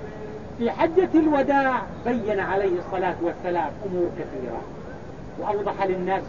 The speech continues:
ما لهم وما عليهم، وحرمة المسلم وما ينبغي له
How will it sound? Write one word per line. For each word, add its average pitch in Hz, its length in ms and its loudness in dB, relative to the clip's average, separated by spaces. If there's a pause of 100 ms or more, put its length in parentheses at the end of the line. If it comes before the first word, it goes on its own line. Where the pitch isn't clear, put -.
(120)
ما 170 140 2
لهم 135 320 0 (500)
وما 185 220 2
عليهم، 165 600 2 (380)
وحرمة 196 500 0
المسلم 175 600 -2 (340)
وما 185 260 0
ينبغي 202 540 2
له 196 180 4